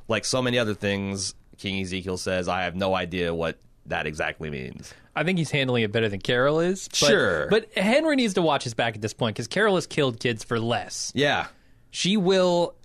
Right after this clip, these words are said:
Speaker 2: she will destroy you, Henry, if you give her the chance.
Speaker 1: Right. And that's the thing. Like,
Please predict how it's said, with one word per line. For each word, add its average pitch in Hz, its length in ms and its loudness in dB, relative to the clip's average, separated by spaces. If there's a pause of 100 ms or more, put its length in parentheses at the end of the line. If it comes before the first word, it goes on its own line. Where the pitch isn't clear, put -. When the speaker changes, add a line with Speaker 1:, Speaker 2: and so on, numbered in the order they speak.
Speaker 2:
she - 240 0
will 185 220 4
destroy 143 680 0
you, 110 280 0
Henry, 110 420 -2
if 117 160 -6
you 123 60 -2
give 120 200 0
her 123 100 2
the 110 100 -2
chance. 101 480 -4
Speaker 1:
Right. 107 320 2
And 156 100 2
that's 214 180 2
the 175 60 -2
thing. 160 300 2
Like, 113 340 0